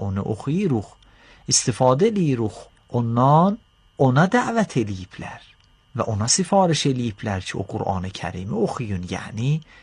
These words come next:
təhrif olmayıbdı ki, Əhl-i Beyt İsmət və Təharət əleyhimussalam bu Qur'anı mərcə müərrifi eləyiblər. Keçək bu mətalibdən hədisi Saqalayn ya Siqlayn də ki,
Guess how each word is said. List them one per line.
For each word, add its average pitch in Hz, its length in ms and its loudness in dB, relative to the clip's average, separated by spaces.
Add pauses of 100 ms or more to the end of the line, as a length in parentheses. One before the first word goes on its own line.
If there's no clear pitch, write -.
(160)
təhrif - 480 -2
olmayıbdı 107 640 0
ki, 165 440 4 (480)
Əhl-i 123 360 2
Beyt 117 320 2
İsmət - 400 0
və 104 160 -2
Təharət 101 480 -2
əleyhimussalam 98 840 -2 (500)
bu 165 120 6
Qur'anı 117 560 4
mərcə 107 560 0
müərrifi 98 600 -4 (100)
eləyiblər. - 540 -12 (1000)
Keçək 180 380 4 (160)
bu 202 100 0
mətalibdən 139 1040 2 (220)
hədisi 117 520 -2
Saqalayn 117 920 2
ya 113 240 2
Siqlayn 143 840 0 (100)
də 123 200 0
ki, 107 180 -2